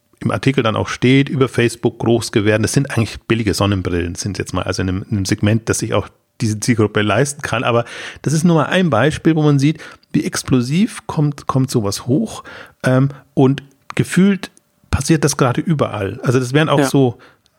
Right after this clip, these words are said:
Speaker 1: wie soll ich sagen, äh, Dinge sein, die, die sehr schnell wieder verglühen, weil sie eben nur einem kurzen Trend oder Hype,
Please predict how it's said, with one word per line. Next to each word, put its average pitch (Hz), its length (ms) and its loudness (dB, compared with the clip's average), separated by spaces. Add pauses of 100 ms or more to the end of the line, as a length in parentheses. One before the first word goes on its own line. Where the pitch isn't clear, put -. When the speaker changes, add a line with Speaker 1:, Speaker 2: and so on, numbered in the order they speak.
(1120)
Speaker 1:
wie - 260 -14
soll 120 220 0
ich 110 60 -2
sagen, 127 280 0
äh, 127 220 -6
Dinge 139 240 2
sein, 120 200 2
die, 123 200 -2
die 120 100 2
sehr 120 160 4
schnell 123 220 2
wieder 113 140 2
verglühen, 185 520 4
weil 120 160 4
sie 131 80 0
eben 123 220 0
nur 127 120 2
einem 113 320 0
kurzen 135 380 0
Trend 131 300 0
oder 95 200 0
Hype, - 320 -2